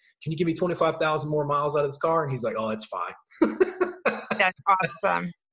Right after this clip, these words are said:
Speaker 1: Because the website, if you started it with Wix,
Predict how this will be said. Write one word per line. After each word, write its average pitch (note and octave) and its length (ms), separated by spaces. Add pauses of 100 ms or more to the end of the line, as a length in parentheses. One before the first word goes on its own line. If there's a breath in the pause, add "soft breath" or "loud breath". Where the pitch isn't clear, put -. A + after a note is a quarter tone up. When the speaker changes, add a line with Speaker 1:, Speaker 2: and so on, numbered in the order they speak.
Speaker 1:
Because F#3+ 400
the E3 100
website, E3+ 720
if E3+ 160
you E3 80
started F#3 480
it D#3 100
with C#3+ 160
Wix, - 720